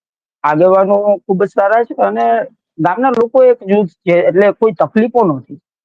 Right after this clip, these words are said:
પણ આ જે રસ્તો છે એ સૌથી મોટી તકલીફ છે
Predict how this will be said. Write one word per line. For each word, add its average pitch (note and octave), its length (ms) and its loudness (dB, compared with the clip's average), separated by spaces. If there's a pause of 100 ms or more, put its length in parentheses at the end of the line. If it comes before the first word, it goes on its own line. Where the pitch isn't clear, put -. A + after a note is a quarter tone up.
(280)
પણ G3 220 -2
આ F3 140 2
જે G3+ 120 0
રસ્તો G#3+ 480 2
છે E3+ 200 -2 (200)
એ A3 80 2
સૌથી A#3+ 320 0
મોટી A3 300 0
તકલીફ D#3 360 -2
છે G3 180 -4